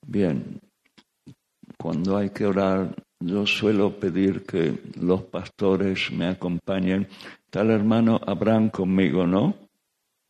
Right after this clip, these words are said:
Los otros dos no están, Israel ni Julián tampoco.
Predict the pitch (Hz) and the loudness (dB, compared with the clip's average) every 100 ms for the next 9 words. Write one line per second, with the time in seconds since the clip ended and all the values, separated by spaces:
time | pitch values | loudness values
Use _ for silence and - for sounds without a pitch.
0 | _ _ - - 101 - 135 123 123 117 | _ _ -12 -4 2 4 2 2 0 2
1 | 123 110 110 - - 95 92 90 98 92 | 2 2 -2 -2 -2 -2 0 0 0 2
2 | 92 107 120 - - 76 98 95 95 95 | 4 4 2 -2 -6 -4 0 0 -2 -2
3 | 95 104 95 98 90 92 80 95 | 2 2 0 -2 -4 -4 -4 -4